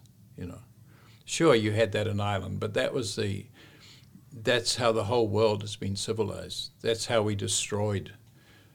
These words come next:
indigenous culture all over this world, you know. Uh, womenless men who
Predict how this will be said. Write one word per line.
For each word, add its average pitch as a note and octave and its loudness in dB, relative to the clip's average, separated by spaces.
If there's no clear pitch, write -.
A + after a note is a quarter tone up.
indigenous G2 -4
culture F#2+ -4
all F#2 -6
over F#2 -4
this F#2 -12
world, F#2 -6
you - -16
know. - -16
Uh, A2 -2
womenless B2 2
men A2 -2
who G2 -4